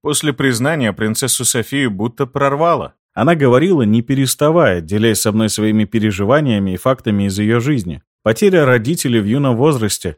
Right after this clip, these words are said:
изгнание и кочевая жизнь в постоянном страхе, что за ней отправлена погоня, затем пленение и рабство. И как вишенка на торте,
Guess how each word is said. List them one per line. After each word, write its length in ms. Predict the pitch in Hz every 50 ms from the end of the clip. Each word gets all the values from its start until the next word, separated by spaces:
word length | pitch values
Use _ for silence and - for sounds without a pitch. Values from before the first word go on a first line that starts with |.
| _ -
изгнание 680 | 117 113 107 92 110 110 127 147 151 139 117 110 107
и 40 | 95
кочевая 480 | - 113 104 - - 107 113 113 107 101
жизнь 320 | 92 117 135 147 135 110
в 80 | - -
постоянном 580 | - 101 - - 104 104 113 113 113 113 110
страхе, 480 | 101 - - 104 113 139 143 - - 101
что 180 | - - 117 110
за 160 | 101 104 98
ней 140 | 107 123 131
отправлена 580 | 117 - - 113 120 120 110 113 107 110 101
погоня, 600 | - - 101 92 87 107 139 151 135 107 87 - _ _ _ -
затем 340 | 113 123 117 - 147 131 120
пленение 600 | - 113 110 104 98 104 123 135 131 120 113 110
и 120 | - 113
рабство. 580 | 117 120 143 151 - - - - 87 80 - - _ _ _ -
И 120 | 113 117
как 200 | - 131 117 -
вишенка 440 | 123 127 120 - 127 113 104 - 107
на 140 | 98 98 87
торте, 540 | - 139 165 175 170 - 175 165 135 -